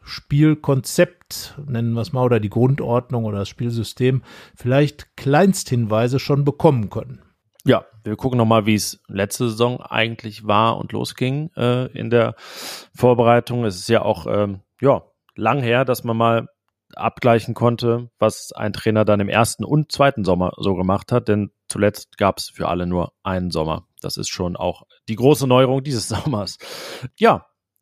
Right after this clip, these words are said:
Speaker 2: ich würd sagen, in dem Sinne, danke fürs Zuhören. Ähm, ja, wenn ihr das jetzt hört, dann habt ihr ja fleißig zugehört bis zum Ende und tut das in der Regel wahrscheinlich auch. Wie immer gilt,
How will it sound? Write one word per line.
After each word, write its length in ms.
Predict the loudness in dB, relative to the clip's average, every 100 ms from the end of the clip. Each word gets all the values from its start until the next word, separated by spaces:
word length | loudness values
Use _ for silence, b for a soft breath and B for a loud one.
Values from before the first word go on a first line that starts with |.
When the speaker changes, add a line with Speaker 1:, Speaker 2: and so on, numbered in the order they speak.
| _
Speaker 2:
ich 100 | -4
würd 120 | 0
sagen, 220 | 2 2
in 100 | 0
dem 180 | -2 -2
Sinne, 360 | 0 2 0 -2 _ _ _ _ _ -2
danke 220 | -2 0
fürs 240 | -6 -6
Zuhören. 500 | 0 4 4 4 -2 _ _
Ähm, 540 | -2 0 2 0 -2 -8 _ _ _ _ _
ja, 220 | 2 2 0
wenn 100 | -4
ihr 120 | -2
das 240 | -4 -4
jetzt 200 | -10 -2
hört, 200 | 0 0
dann 240 | -4 -6 -8
habt 180 | -4 -2
ihr 60 |
ja 60 | -2
fleißig 440 | 0 0 0 -8
zugehört 380 | -6 2 2 2
bis 160 | -6 -6
zum 140 | -4
Ende 220 | -2 -2
und 140 | -2 -6
tut 160 | -4
das 120 | -4
in 140 | -4 -4
der 140 | -2
Regel 240 | -2 -2 -4
wahrscheinlich 420 | -6 -8 -6 0
auch. 220 | 0 0
Wie 60 | -2
immer 180 | 0
gilt, 320 | 4 2 2